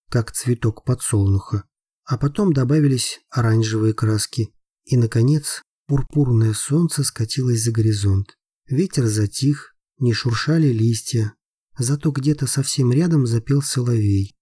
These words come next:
Но Тоне на этот раз его рулады не принесли никакой радости, скорее наоборот. В голову лезли самые разные мысли.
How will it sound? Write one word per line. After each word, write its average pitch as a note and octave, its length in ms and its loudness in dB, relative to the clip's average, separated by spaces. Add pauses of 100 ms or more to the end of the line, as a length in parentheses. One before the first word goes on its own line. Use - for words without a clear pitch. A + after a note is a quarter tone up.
(180)
Но C#3+ 180 2
Тоне F#3 540 0
на A#2+ 180 2
этот A#2+ 240 -2
раз D#3+ 200 0
его C3+ 240 0
рулады C3+ 480 0 (100)
не D3 160 2
принесли C#3+ 440 2
никакой D#3+ 540 2
радости, A#2+ 540 0 (360)
скорее D#3+ 440 2
наоборот. C#3+ 600 2 (360)
В A2+ 200 0
голову D3+ 420 2
лезли A2 400 0 (100)
самые E3+ 600 0
разные D3 480 4
мысли. G#2+ 560 0